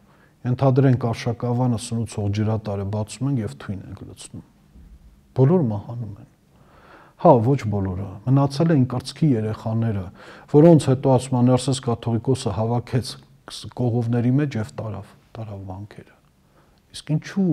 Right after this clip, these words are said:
այդ կրծքի երեխեքը չմահացան։ Նրանք ջուր չեն խմում, նրանք կաթ են խմում։ Սա ուղղակի տրամաբանական փոքրիկ վերլուծություն, որը իհարկե փաստեր չկան հավաստելու այդ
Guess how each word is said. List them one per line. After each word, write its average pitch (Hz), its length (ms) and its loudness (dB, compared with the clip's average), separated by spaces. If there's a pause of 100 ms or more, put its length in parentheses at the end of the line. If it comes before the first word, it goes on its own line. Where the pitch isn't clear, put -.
(100)
այդ - 240 -16
կրծքի - 400 -16
երեխեքը - 460 -18
չմահացան։ 98 720 -18 (1000)
Նրանք 107 280 -14
ջուր 110 260 -10
չեն - 240 -18
խմում, - 380 -20 (580)
նրանք - 260 -20
կաթ - 280 -14
են - 160 -20
խմում։ - 260 -20 (3000)
Սա 196 180 8
ուղղակի 135 760 4
տրամաբանական 131 760 2
փոքրիկ 127 400 -2
վերլուծություն, 110 800 -2 (840)
որը 127 220 2
իհարկե 110 420 -4
փաստեր - 520 -10
չկան 127 440 -4
հավաստելու 98 680 -8
այդ 87 200 -10